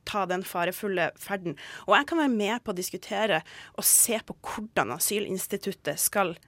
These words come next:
eh, skal tas inn i fremtiden, for vi ser jo at vi har en utvikling med stadig flere mennesker på flukt, og ingen av oss ønsker den utviklingen som vi har i dag, der de må sette ut på denne farefulle ferden. Men bare husk, det er ikke tilfeldig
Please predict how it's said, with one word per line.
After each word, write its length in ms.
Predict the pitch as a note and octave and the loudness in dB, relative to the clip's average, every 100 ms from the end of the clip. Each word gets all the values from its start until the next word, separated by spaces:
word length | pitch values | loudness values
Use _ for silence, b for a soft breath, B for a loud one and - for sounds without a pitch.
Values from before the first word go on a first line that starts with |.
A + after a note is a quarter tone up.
| _ | _
eh, 360 | F3+ F3+ E3+ E3+ - | 0 2 0 -2 0
skal 200 | - - - | 0 0 -4
tas 320 | A3+ G#3 - | 0 0 0
inn 160 | G3 | -2
i 60 | G3 | -2
fremtiden, 480 | - G3+ G3+ B3+ D#4+ | 0 -2 -2 -4 -2
for 120 | D#4+ | -2
vi 80 | D4 | 0
ser 420 | - - F4+ A#3 | 2 0 0 2
jo 120 | F#3 | 2
at 140 | D#4+ - | 2 4
vi 80 | |
har 80 | C4 | 2
en 120 | A#3 | 4
utvikling 440 | G#3+ - G#3 F#3+ F3+ | 2 0 -2 -2 -2
med 100 | F#3 | 0
stadig 260 | G#3 F#3+ | 0 0
flere 220 | - F#3 F3+ | 0 0 0
mennesker 360 | E3+ G3 - | 0 -2 -4
på 120 | - G3 | -6 -4
flukt, 280 | C#4+ - | -4 -2
og 60 | - - | -6 2
ingen 340 | B3+ C4 D4 G#3 | 4 6 6 4
av 160 | D#3 | 2
oss 220 | C3+ - B B B B | 2 0 B B B B
ønsker 400 | A3+ B3+ - F#3 | 2 2 2 0
den 140 | F3 F3+ | -2 -2
utviklingen 680 | G#3+ A#3+ - F3 E3 - - B B | -2 -2 -2 -2 0 -2 -2 B B
som 220 | - G#3 | -2 0
vi 80 | G3+ | 0
har 280 | G#3+ A#3 G#3 | 2 2 2
i 60 | - | 0
dag, 340 | F#3 C#4 D4+ - | 2 2 2 0
der 240 | F#3 A3 A3 | -2 0 2
de 180 | F#3+ - | 0 -4
må 280 | G3+ G#3 | -2 -2
sette 380 | G3 - - G#3+ | -2 -4 -6 -4
ut 100 | G#3+ | -4
på 80 | G3+ | -4
denne 240 | F#3 F#3 | -2 -4
farefulle 480 | - F#3+ F#3 - F#3 | -2 -2 -2 -4 -4
ferden. 300 | F#3 F#3 F#3 | -4 -4 -4
Men 140 | - G#3+ | -4 0
bare 180 | B3 C4+ | 0 0
husk, 320 | D#4+ - - B B - | 0 0 -4 B B -2
det 100 | B3+ | 0
er 160 | B3 | 0
ikke 160 | A3 C#4+ | -2 -4
tilfeldig 960 | - C4 - - - A#3+ B3+ B3 F3 | -2 -4 -4 -6 -2 0 2 0 -2